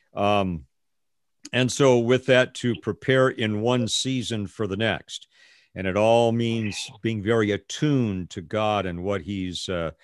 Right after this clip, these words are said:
what he's doing. Um, and the other, uh,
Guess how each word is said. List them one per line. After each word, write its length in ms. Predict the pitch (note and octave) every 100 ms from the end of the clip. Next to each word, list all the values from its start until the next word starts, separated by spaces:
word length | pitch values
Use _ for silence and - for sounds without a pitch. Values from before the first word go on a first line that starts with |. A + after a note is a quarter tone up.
| - _ _
what 160 | A2+ G#2
he's 240 | F#2+ E2
doing. 540 | F2 G#2 G2+ E2 B1+ A#1+ - - _ _ _ -
Um, 640 | F#2+ F#2+ F#2 F#2 F2 D#2+ C2+ C2 _ _ _ _ _ _ -
and 140 | G#2
the 160 | A2 D3
other, 480 | A3 A#3 A3 G3 D#3+
uh, 440 | C3 B2 A#2 G#2+